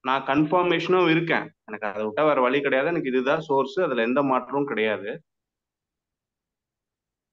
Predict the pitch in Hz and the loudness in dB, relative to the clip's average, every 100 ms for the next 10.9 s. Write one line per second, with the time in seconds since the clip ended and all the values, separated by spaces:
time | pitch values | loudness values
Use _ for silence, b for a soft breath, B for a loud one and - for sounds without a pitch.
0 | _ _ - 156 160 160 160 196 220 196 | _ _ -8 -4 -4 0 2 4 4 4
1 | 190 214 165 175 190 185 190 190 - 147 | 4 4 4 4 4 2 2 0 -2 0
2 | 156 160 151 139 - 113 107 107 143 170 | 2 2 2 0 -4 -6 -4 -4 -6 -8
3 | _ _ _ _ _ _ _ _ _ - | _ _ _ _ _ _ _ _ _ -2
4 | 139 143 190 208 170 170 202 - 180 147 | 2 2 2 0 0 0 -2 -2 -2 0
5 | 139 120 117 127 131 123 117 120 123 120 | 0 0 0 0 0 0 2 0 0 2
6 | 117 117 131 165 156 156 180 180 175 151 | 2 4 2 4 2 2 2 2 2 2
7 | 139 117 113 110 113 131 - _ _ _ | 2 0 0 -2 -2 -4 -6 _ _ _
8 | _ _ - 113 107 113 156 156 151 160 | _ _ -8 -4 -4 -2 0 2 0 0
9 | 135 143 156 143 127 123 123 120 151 143 | 0 0 2 2 2 2 0 0 0 -2
10 | 135 151 160 143 120 117 104 113 | -2 0 2 0 -2 -6 -8 -8